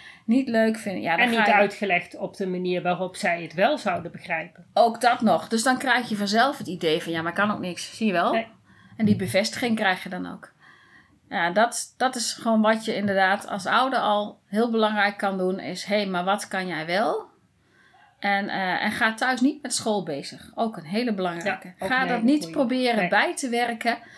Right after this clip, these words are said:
Speaker 1: Want dan wordt de druk alleen maar groter.
Speaker 2: Ja. Ga hooguit kijken van, "Hey, leert mijn kind op een andere manier wel?"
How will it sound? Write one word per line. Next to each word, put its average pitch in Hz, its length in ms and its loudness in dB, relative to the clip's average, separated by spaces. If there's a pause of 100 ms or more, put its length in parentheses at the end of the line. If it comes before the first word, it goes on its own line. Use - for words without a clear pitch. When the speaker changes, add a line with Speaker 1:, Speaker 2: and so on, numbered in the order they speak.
(260)
Speaker 1:
Want 214 120 -2
dan 214 40 2
wordt 220 140 -2
de 220 60 0
druk 220 240 0
alleen 196 220 0
maar 214 100 0
groter. 175 380 -10 (500)
Speaker 2:
Ja. - 160 -20 (960)
Ga 196 200 0
hooguit 208 420 2
kijken 196 380 -2
van, 196 200 -6
"Hey, 190 340 -4 (160)
leert 202 320 -2
mijn 185 180 -4
kind 196 240 -4
op 196 140 -8
een 185 80 -10
andere 196 300 -6
manier 175 320 0
wel?" 185 420 0